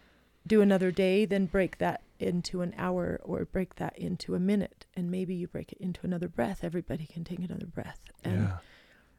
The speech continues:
Speaker 1: he would help me through that.
Speaker 2: Walk you
Speaker 1: And
Speaker 2: through that. Wow.
Speaker 1: yeah. And
Speaker 2: That's awesome.
Speaker 1: yeah, it was a powerful year. And,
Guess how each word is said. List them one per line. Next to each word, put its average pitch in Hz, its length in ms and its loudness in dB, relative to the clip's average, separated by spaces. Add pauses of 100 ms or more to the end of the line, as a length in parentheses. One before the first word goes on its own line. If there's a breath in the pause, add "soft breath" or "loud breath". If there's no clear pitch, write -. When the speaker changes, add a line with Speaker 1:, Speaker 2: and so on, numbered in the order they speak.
(180 soft breath)
Speaker 1:
he 202 200 2
would 180 320 0 (320)
help 196 200 0
me 175 140 -2
through 190 240 -2
that. 170 240 0
Speaker 2:
Walk 104 240 -2
you 180 60 2
Speaker 1:
And 180 80 2 (180)
Speaker 2:
through 104 80 -4
that. 110 140 -8
Wow. 110 160 -4
Speaker 1:
yeah. 98 260 4 (160)
And 185 300 0 (360 loud breath)
Speaker 2:
That's 107 200 -2
awesome. 101 340 -4
Speaker 1:
yeah, 294 220 12
it 170 40 2
was 180 100 -4
a 208 60 2
powerful 240 460 8
year. 220 460 6
And, 190 400 2